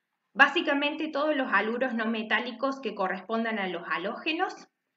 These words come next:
y los haluros no metálicos de, eh, los elementos del grupo dieciséis,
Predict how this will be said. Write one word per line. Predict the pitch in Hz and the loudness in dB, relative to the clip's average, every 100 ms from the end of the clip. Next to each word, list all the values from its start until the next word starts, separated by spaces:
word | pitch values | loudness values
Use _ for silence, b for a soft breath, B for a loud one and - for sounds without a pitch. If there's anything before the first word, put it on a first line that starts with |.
| _ | _
y | - 285 | -2 0
los | 302 | 4
haluros | 302 311 311 339 | 4 4 0 -2
no | 285 277 | -2 -2
metálicos | 277 226 226 233 240 294 294 - | -2 -2 -4 -4 -4 -4 -4 -6
de, | 214 202 226 269 269 - | -4 -2 -2 -4 -8 -8
eh, | 190 175 165 160 - 214 | -4 -4 -4 -6 -6 -2
los | 202 190 180 185 - - - - _ _ _ _ _ | 0 0 -2 -6 -8 -18 -20 -20 _ _ _ _ _
elementos | - 233 220 240 277 269 | -2 0 0 0 -2 -2
del | 214 | -4
grupo | 208 214 220 | -4 -4 -4
dieciséis, | 190 185 - 180 147 - | -6 -8 -8 -10 -8 -10